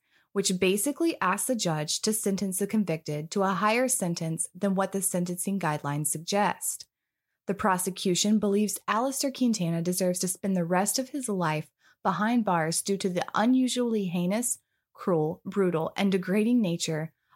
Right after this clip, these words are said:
of the attack and murder of Travis Howland. The motion reads, "Defendant's conduct greatly exceeded that which would have been necessary to accomplish the murder of Doe and was not contemplated by the second-degree murder guidelines."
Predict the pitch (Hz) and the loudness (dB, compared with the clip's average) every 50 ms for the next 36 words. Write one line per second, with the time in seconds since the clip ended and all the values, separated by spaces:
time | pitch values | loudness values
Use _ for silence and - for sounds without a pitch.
0 | _ - - 208 214 208 247 254 254 254 254 - 196 170 165 165 - - _ - | _ -2 0 0 0 0 2 2 2 0 0 0 0 -2 -2 -2 -6 -8 _ -2
1 | 196 190 180 170 165 160 160 156 156 160 - - 165 160 160 156 156 - - 185 | 0 2 2 0 0 -2 -2 -4 -4 -4 -4 -2 -2 -2 -2 -2 -4 -4 -4 -2
2 | 185 180 175 165 160 165 175 175 - _ _ _ _ _ _ _ _ _ _ _ | -2 0 0 -2 -4 -6 -6 -8 -12 _ _ _ _ _ _ _ _ _ _ _
3 | _ - 202 220 214 196 190 185 - 202 185 180 170 165 156 156 156 165 - - | _ 2 4 4 4 4 2 2 0 0 0 0 0 0 -2 -2 -4 -4 -6 -8
4 | - - 214 214 214 220 - 285 311 320 359 359 339 - - - 196 170 170 170 | -8 -4 -2 -2 -2 0 0 0 2 2 0 -2 -4 -4 -2 0 2 2 2 2
5 | 165 165 160 156 - - - - 190 214 240 226 277 294 302 - - 262 - - | 0 0 -2 -4 -6 -10 -4 -2 0 0 0 0 -2 -2 -2 -2 -2 -2 -2 -2
6 | - - 170 165 160 151 151 - - 185 180 202 202 208 226 254 247 - - 247 | -2 0 0 0 0 -2 -4 -4 -4 0 2 2 2 2 2 0 -2 0 -2 -2
7 | 226 233 220 196 196 214 214 208 196 185 175 175 - - 170 - - 170 165 165 | -2 -2 -4 -2 -2 0 0 0 0 0 -2 -2 -4 -6 -6 -4 -2 -2 -2 -2
8 | 165 160 - - 202 190 185 - 226 233 247 247 285 277 - 294 262 233 226 220 | -4 -4 -2 -2 -2 -2 0 2 2 2 2 2 0 0 0 2 2 2 2 2
9 | 220 233 - - 226 208 202 180 180 165 160 156 156 156 - - 208 208 208 202 | 0 0 0 -2 -2 -4 -2 -2 0 0 0 -2 -2 -4 -2 0 0 2 2 2
10 | - 208 208 214 214 - - 175 175 175 - 180 175 170 175 175 165 160 160 160 | 2 2 2 0 0 -2 -2 -2 -2 0 0 -2 -2 -2 -2 -2 -2 -2 -2 -4
11 | 156 - - - - 185 175 170 175 - - 165 160 - 165 160 156 165 160 - | -4 -6 -8 -4 -2 -2 0 0 0 0 0 0 -2 -2 -2 -2 -4 -4 -4 -4
12 | 160 151 156 160 165 190 202 185 170 156 156 143 147 147 151 143 143 139 131 156 | -4 -2 0 0 0 0 0 0 0 0 -2 -4 -4 -4 -4 -6 -6 -6 -8 -6
13 | 170 - - - - | -6 -4 -4 -6 -6